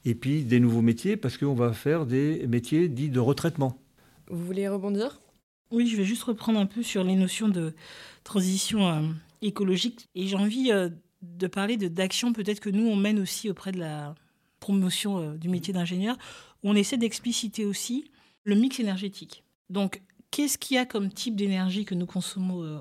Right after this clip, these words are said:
Speaker 3: aujourd'hui ? Pour quel, euh, quel type de bien ? Donc, le fait que fossile plutôt pour les déplacements en véhicule et autres. Les énergies renouvelables, y compris, euh, des sujets comme la biomasse qui sont pas forcément très abordés ici.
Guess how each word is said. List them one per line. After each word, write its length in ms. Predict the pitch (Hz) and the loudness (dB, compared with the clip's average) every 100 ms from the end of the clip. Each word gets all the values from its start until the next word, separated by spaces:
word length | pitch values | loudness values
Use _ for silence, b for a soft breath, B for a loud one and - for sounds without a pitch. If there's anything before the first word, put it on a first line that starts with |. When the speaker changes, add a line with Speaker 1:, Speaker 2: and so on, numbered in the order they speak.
| - | -6
Speaker 3:
aujourd'hui ? 520 | 180 175 175 208 311 - _ _ | -2 -2 -2 -2 -4 -10 _ _
Pour 180 | - 208 | -10 -8
quel, 220 | - 233 | -2 0
euh, 140 | 202 175 | 0 -2
quel 140 | 214 196 | -4 -8
type 200 | 214 180 | -6 -4
de 80 | |
bien ? 260 | 170 165 214 | -2 2 2
Donc, 200 | 180 160 | 0 -2
le 100 | 170 | -6
fait 200 | - 185 | -4 -8
que 140 | 180 | -8
fossile 500 | 156 180 165 - 185 | -8 -6 -8 -8 -10
plutôt 300 | 180 190 175 | -8 -8 -8
pour 140 | 170 175 | -8 -8
les 80 | 156 | -8
déplacements 480 | 165 175 160 180 | -6 -8 -4 -2
en 80 | 160 | -2
véhicule 400 | 156 160 - 160 | -4 -6 -8 -6
et 80 | 160 | -4
autres. 260 | 208 269 - B B B - | -2 -4 -8 B B B -4
Les 280 | 208 208 | 0 0
énergies 400 | 220 214 208 208 | 2 0 0 -2
renouvelables, 720 | 220 208 208 190 202 196 160 160 _ _ | -4 -4 -4 -6 -8 -8 -12 -16 _ _
y 80 | 226 | -6
compris, 480 | - 220 202 - 226 | -2 -4 -2 -4 -4
euh, 60 | 170 | -4
des 120 | 175 | -4
sujets 340 | - 185 185 | -6 -4 -4
comme 200 | 185 170 | -4 -6
la 100 | 160 | -4
biomasse 480 | 160 185 185 190 185 | -2 -2 -2 -2 -6
qui 100 | - | -8
sont 120 | 156 | -8
pas 100 | 165 | -8
forcément 360 | 160 175 190 175 | -8 -6 -4 -4
très 200 | - 160 | -4 -4
abordés 300 | 160 160 160 | -4 -4 -4
ici. 260 | 160 277 | -6 -8